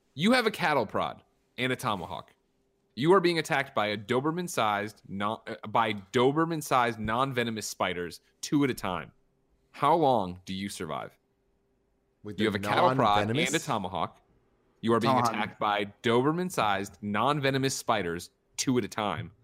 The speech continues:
Speaker 1: How long do you survive?
Speaker 3: Oh, th-, two minutes.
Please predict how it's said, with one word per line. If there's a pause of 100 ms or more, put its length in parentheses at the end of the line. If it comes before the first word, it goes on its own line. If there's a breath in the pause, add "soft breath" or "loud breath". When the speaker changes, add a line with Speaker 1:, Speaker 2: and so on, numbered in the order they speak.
(160)
Speaker 1:
How
long
do
you
survive? (180)
Speaker 3:
Oh,
th-,
two
minutes.